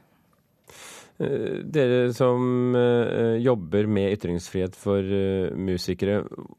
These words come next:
hvorfor må de ha egne fribyer? Er, hvor, hvorfor kan det ikke, eh, arbeides med, eh, forholdene der i det landet de bor?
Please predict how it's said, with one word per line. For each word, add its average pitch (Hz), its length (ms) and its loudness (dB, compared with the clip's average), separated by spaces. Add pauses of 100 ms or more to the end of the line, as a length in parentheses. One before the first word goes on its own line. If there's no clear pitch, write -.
(380)
hvorfor 117 460 -2
må 117 240 -2
de 117 80 -2
ha 117 120 -4
egne 104 260 -2
fribyer? 98 480 -4
Er, 101 220 -4
hvor, 101 340 -4
hvorfor 104 380 -6
kan 101 160 -4
det 98 160 -4
ikke, 107 420 -4
eh, 104 220 -12 (120)
arbeides 95 480 0
med, 92 380 -2 (320)
eh, 95 640 -2
forholdene 90 460 0
der 90 220 -2
i 92 260 -4
det 87 200 -4
landet 80 260 -6
de 95 80 -4
bor? 87 180 -8